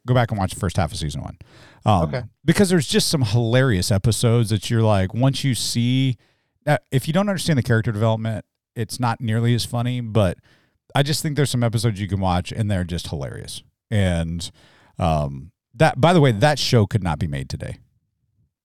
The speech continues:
Speaker 1: I'm just telling you
Speaker 2: Mm.
Speaker 1: right now.
Speaker 2: From what I've seen of it, absolutely not.
Speaker 1: Well, my, uh, Steve Carell said there's no way we can make that show today. It pushed so many envelopes, but it was a brilliantly written show. Um, uh, by the way, what's, what would be your top show of all time?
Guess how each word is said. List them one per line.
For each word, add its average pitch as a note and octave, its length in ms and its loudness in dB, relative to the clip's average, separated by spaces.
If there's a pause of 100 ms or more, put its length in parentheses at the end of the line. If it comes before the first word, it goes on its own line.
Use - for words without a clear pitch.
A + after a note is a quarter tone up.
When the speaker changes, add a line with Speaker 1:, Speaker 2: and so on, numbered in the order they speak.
(100)
Speaker 1:
I'm B2+ 160 4
just A#2+ 140 0
telling A#2+ 160 2
you G#2 40 -2
Speaker 2:
Mm. G2+ 40 -4
Speaker 1:
right E2 100 -4
now. C#2+ 260 -8 (100)
Speaker 2:
From D3 140 0
what D3+ 160 4
I've G#2+ 160 2
seen G2+ 220 -4
of D#2+ 80 -6
it, D#2+ 80 -4
absolutely E2 480 -6
not. G#2 100 2
Speaker 1:
Well, D#3+ 140 4
my, D#3+ 260 2
uh, C#3+ 220 2
Steve - 280 -2
Carell B2 320 4
said A#2+ 280 0
there's G#2+ 160 0
no A2+ 100 0
way G2 140 2
we E2+ 100 -2
can F#2+ 100 -4
make E2 120 -2
that D2 140 -6
show E2 160 -6
today. C#2+ 220 -6
It B2 140 4
pushed - 300 -2
so A2+ 120 0
many G#2 200 -4
envelopes, D2+ 520 -6 (380)
but C3+ 220 4
it C3 60 4
was B2+ 140 4
a A2+ 80 2
brilliantly G#2 500 0
written F2+ 300 -6
show. - 300 -10 (420)
Um, F2 600 -2 (260)
uh, E3 180 2
by D#3+ 160 2
the G3+ 80 4
way, D3+ 100 4
what's, E3 340 0
what D#3+ 200 2
would F3 100 2
be F3 80 4
your D3 180 4
top - 280 0
show A2+ 400 2
of F2 100 0
all F#2 140 0
time? - 340 -10